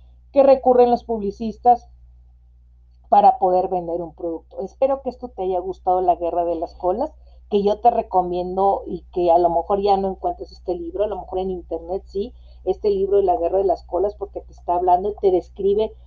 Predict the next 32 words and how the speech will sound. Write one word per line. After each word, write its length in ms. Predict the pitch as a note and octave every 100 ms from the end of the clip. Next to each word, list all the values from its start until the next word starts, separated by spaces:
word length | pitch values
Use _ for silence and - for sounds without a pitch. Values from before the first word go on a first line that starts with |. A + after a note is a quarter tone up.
| -
los 240 | F3+ F3+
anuncios, 640 | F3+ F3+ F#3+ G3+ A3+ A3 - - -
te 120 | F3+
describe 500 | E3+ - G3 G3+ A3
de 120 | G3
las 220 | F#3 -
estrategias, 760 | - - E3+ - F3+ F#3 G#3+ - - -
te 120 | - F3+
describe 560 | F3 - F#3+ G3+ G#3+
de 120 | G3+
las, 380 | F#3 F3 E3+ - -
de 140 | F#3+
las 300 | F3+ E3+ E3 -
tomas 340 | G3 G#3 A3+
de 80 | G#3+
decisiones 580 | F3+ E3 F#3 - F#3 -
que 100 | -
hizo 200 | G4 G4+
Roger 340 | F#4+ F4+ F#4 G3
Enrico 420 | F#3 F#3+ F#3 G3+
y 60 |
del 160 | F#3 F3
buen 240 | G#3+ C#4
papel 420 | - C#4 - G3+ G3+
que 80 | G#3+
hizo, 340 | F#3+ F#3 A#3+ B3 - - -
pero 460 | D4+ D4 C4+ C#4 - - -
como 320 | - F#3 F3 F3 -
todo, 440 | G3+ F#3 D#3+ D#3 -
aprendiendo 800 | F#3 F#3 F#3 F3+ F3 F3 F#3 G#3
a 60 | B3
dirigir, 640 | C4+ C#4 C4+ C#4+ C4+ C#4